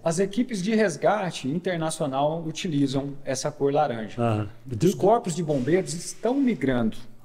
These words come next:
Speaker 1: Grande parte dos corpos de, São Paulo ainda não migrou. São Paulo, é, é, é, obviamente, cada instituição tem a sua autonomia, mas já é recomendado, né, através da lei, da,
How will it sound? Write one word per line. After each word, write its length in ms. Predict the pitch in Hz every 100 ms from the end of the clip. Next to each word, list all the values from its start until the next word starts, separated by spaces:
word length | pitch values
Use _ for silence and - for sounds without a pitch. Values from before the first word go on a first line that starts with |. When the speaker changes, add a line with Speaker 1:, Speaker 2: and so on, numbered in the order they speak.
| - - -
Speaker 1:
Grande 400 | - 165 214 196
parte 460 | - 151 175 165 147
dos 140 | 131
corpos 300 | - 139 135
de, 80 | 139 - -
São 220 | - 170
Paulo 280 | 160 170 202
ainda 220 | 214 220
não 140 | 220 220
migrou. 400 | 220 160 147 - - -
São 200 | - 120
Paulo, 600 | 117 123 139 165 180 151 - 127
é, 500 | 113 117 113 113 110 - - - -
é, 260 | - - 139
é, 200 | 151 143 143 - - - -
obviamente, 540 | 160 156 160 175 -
cada 200 | 214 208
instituição 520 | 202 - 190 185 185
tem 140 | 175 185
a 40 |
sua 160 | 180 190
autonomia, 540 | - 190 202 147 117 - - -
mas 240 | 131 147 147
já 180 | 190 165
é 200 | 196 233
recomendado, 880 | 233 233 208 185 131 143 190 - - -
né, 240 | 131 147 175
através 420 | 143 160 151 156
da 140 | 180 180
lei, 380 | 160 165 156 -
da, 540 | 135 131 123 117 113